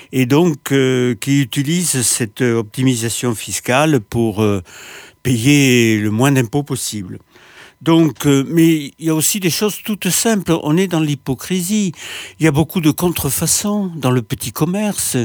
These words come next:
Il y a des, des, des paris sportifs. Euh, alors, euh, certains considèrent, « Oh, c'est pas bien grave. » Si,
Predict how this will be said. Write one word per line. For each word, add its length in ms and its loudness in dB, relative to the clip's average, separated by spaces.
Il 100 -8
y 40 4
a 140 2
des, 500 0
des, 300 0
des 140 0
paris 340 -4
sportifs. 720 -4
Euh, 180 2
alors, 320 2
euh, 200 -8
certains 640 -4
considèrent, « 720 0
Oh, 340 0
c'est 220 -2
pas 260 -4
bien 240 -2
grave. » 380 -2
Si, 400 2